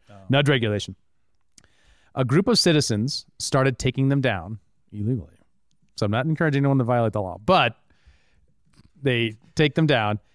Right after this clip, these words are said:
Speaker 1: They call themselves, this is the best part, Blade Runners.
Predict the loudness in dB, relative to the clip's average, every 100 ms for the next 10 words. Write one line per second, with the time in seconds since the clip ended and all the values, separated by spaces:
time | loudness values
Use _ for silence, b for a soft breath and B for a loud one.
0 | _ _ -2 -2 0 2 2 2 0 -2
1 | -4 -4 -2 -2 -2 -2 -2 -4 -6 -10
2 | _ -8 -4 -4 -6 -14 -20 -18 -18